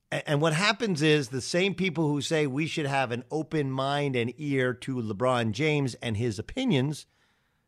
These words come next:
don't wanna have an open mind and ear to Zlatan and his opinions,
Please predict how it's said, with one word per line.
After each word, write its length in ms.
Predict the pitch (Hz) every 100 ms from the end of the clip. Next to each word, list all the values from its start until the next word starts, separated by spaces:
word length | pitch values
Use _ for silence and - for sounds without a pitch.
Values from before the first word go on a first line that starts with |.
| _ 120
don't 240 | 170 180
wanna 180 | 160 147
have 160 | 147
an 60 | 135
open 200 | 139 127
mind 260 | 127 127 120
and 100 | 120
ear 160 | 117
to 140 | 113 120
Zlatan 580 | 101 139 147 143 131 131
and 100 | 143
his 240 | 208 214
opinions, 560 | - 113 87 - -